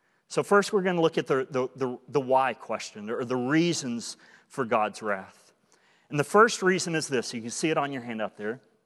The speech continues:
It's because ungodly and unrighteous people suppress the truth that they're, Paul goes on to say, "Press the truth." Well, he tells us what he tells us in verse nineteen.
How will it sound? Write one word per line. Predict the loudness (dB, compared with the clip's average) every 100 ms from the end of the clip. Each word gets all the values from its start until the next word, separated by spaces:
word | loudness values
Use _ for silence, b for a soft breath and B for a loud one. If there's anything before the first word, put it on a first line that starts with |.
| _ _ _ _ _ _
It's | -8 -8
because | -6 2 2 2 -2
ungodly | -2 0 4 6 4 2 2 2 -4 b b b b -2
and | 0
unrighteous | 0 2 4 4 2 -2 -2
people | -6 -6 -6 -2 -2 -2 -8 b b
suppress | -4 -2 -2 2 4 4 0
the | -6
truth | -6 -4 -2 -2
that | -6 -6
they're, | -6 0
Paul | 4 6
goes | 4 0
on | 0 -2
to |
say, | -2 -2 -2 -4 b b b
"Press | -2 2 2 0 -12 -14 _ _ _ _
the | -16
truth." | -12 -10 -12 -14 _ _ _ _ _ _
Well, | -8 -8 -10 _ _ _ _ _ _ _
he | -14 -10
tells | -4 -4 -4
us | -12 -8
what | -6
he | -4
tells | -2 -2 -2
us | -10
in | -6
verse | -6 -6 -10
nineteen. | -12 -12 -16 -18